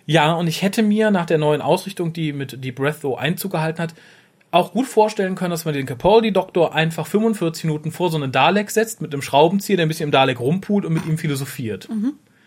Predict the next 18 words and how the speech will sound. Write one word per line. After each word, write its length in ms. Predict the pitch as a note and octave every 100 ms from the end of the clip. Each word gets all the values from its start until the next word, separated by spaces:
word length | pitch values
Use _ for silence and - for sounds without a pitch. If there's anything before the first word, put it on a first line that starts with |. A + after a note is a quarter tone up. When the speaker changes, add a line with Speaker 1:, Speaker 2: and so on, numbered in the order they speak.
| _ _
Speaker 1:
Hätte 200 | D3+ D#3
ich 80 | D#3
gar 160 | D3+ D#3+
nicht 120 | F#3+
so 80 | E3+
schlimm 240 | G3+ A3
gefunden, 280 | B2+ C3 A2
muss 120 | A2+
ich 120 | A2+ A#2
sagen. 340 | A2+ A#2+ G3 - - -
Speaker 2:
Aber 140 | F#3+
das 240 | F#3+ F#3
war's 200 | G3+ -
nicht. 340 | B3 C4 - - -
Speaker 1:
Nee. 400 | E3 D3 F3 D#3+ - - - - - - - _ - - - - -
Es 220 | F3 - -
ist 260 | F3+ -
tatsächlich 960 | G3+ G3 E3 - - - F4+ - -